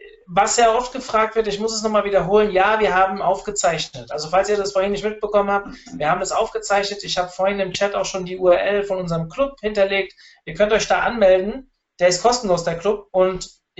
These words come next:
spätestens am Montag wird dort die Aufzeichnung zu sehen sein. Wir gucken mal, ob wir es vielleicht sogar heute noch online bringen. Ja, Montag ist Feiertag, da habt ihr genug Zeit, euch die, die ganze Aufzeichnung auch nochmal anzuschauen.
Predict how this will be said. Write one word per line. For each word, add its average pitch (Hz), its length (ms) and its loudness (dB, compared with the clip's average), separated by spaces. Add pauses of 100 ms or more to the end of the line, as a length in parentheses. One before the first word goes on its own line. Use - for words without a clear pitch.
(180)
spätestens 220 540 -2
am 185 140 2
Montag 190 400 2
wird 175 160 -6
dort 165 200 0
die 165 100 -4
Aufzeichnung 170 560 -2
zu 160 100 -10
sehen 185 260 -2
sein. 170 180 2
Wir 160 140 -8
gucken 202 260 -4
mal, 180 120 0
ob - 100 -6
wir 180 40 -8
es 165 100 -6
vielleicht 170 200 -4
sogar 143 240 -4
heute 165 240 -4
noch 151 140 -6
online 139 360 -8
bringen. 113 280 -20 (140)
Ja, 170 200 -2
Montag 202 280 0
ist 170 160 -10
Feiertag, 196 540 2 (400)
da 160 100 2
habt 165 120 -2
ihr 170 60 -4
genug 180 320 -2
Zeit, 160 300 2
euch 156 220 -6
die, 147 420 -12 (220)
die 143 480 -12
ganze 156 300 -4
Aufzeichnung 156 460 -4
auch 143 80 -6
nochmal 139 280 -6
anzuschauen. 160 720 -4